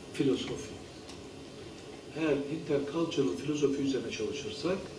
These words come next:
dünya barışı ve dünyadaki ülkü birliğini sağlayacak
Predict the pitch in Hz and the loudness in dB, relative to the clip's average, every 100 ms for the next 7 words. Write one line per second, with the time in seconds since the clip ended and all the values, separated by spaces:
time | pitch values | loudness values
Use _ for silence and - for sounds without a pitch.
0 | - - - - - 123 127 143 143 107 | -12 -12 -12 -12 -8 2 4 6 6 2
1 | 104 - 170 214 - - - - - 123 | 2 2 4 2 0 -10 -10 -10 0 6
2 | 127 117 113 113 107 113 - 170 170 - | 6 4 -2 0 0 0 4 6 6 4
3 | - - - 127 - - 170 135 127 117 | -8 -12 -8 -6 -6 -2 4 6 6 6
4 | 110 110 131 123 110 101 - 165 | 2 0 0 2 2 -2 2 2